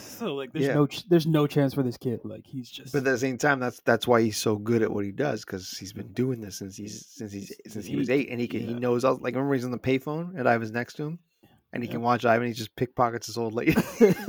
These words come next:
Speaker 2: It's like,
Speaker 1: He's like, "All right, got this."
Speaker 2: "Bro, what are
Speaker 1: Just
Speaker 2: you
Speaker 1: keep,
Speaker 2: doing, man?"
Speaker 1: just keep it moving.
Speaker 2: Yeah. Um, there's Gnarly, who's
Speaker 1: Ooh.
Speaker 2: my favorite character, but he's not in it all
Speaker 1: Ah.
Speaker 2: that much. He was the barkeep.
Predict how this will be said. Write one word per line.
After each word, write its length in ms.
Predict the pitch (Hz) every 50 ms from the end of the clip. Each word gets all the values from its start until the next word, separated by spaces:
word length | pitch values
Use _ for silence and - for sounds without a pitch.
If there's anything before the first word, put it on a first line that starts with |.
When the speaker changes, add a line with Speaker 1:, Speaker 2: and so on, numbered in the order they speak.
| 226 - - -
Speaker 2:
It's 140 | 233 - - -
like, 120 | 196 156 -
Speaker 1:
He's 0 |
like, 120 | 127 160
"All 60 | 139
right, 160 | 196 226 226
got 160 | - 139 156 -
this." 120 | 240 226 - - - - - 208 202 226 -
Speaker 2:
"Bro, 140 | 247 240 233
what 100 | 262 262
are 20 |
Speaker 1:
Just 20 | 285
Speaker 2:
you 40 | 254
Speaker 1:
keep, 120 | - 285
Speaker 2:
doing, 160 | 285 262 226 180
man?" 320 | 147 156 185 214 233 -
Speaker 1:
just 120 | - - - _
keep 180 | - 156 139 -
it 60 | 131 135
moving. 320 | 147 160 165 156 139 - - _ _ _ _ _ _ _ _ _ _ _ -
Speaker 2:
Yeah. 200 | - - - - - _ _ _ _ _ _ _ _ _ _ _ -
Um, 440 | 131 120 120 120 123 123 120 110 110
there's 580 | 123 123 127 127 131 127 117 117 113 - - -
Gnarly, 600 | 120 113 113 127 139 160 151 135 135 - - _ _ _ _ _ _ _ _ _ _ _ _ _ _ _ _ _ - - 131 131
who's 160 | 123 117 107
Speaker 1:
Ooh. 20 | 117
Speaker 2:
my 120 | 127 123
favorite 240 | - 131 127 117 104
character, 400 | - 120 113 107 104 - 113 107
but 160 | 104 107 - 117
he's 180 | 120 123 113
not 220 | 120 117 110 - -
in 80 | -
it 80 | 135 139
all 160 | 139 143 151
Speaker 1:
Ah. 20 |
Speaker 2:
that 100 | 156 147
much. 220 | 151 156 185 196 -
He 80 | -
was 140 | 120 113 110
the 80 | 117 107
barkeep. 500 | - - 110 - - - 151 165 -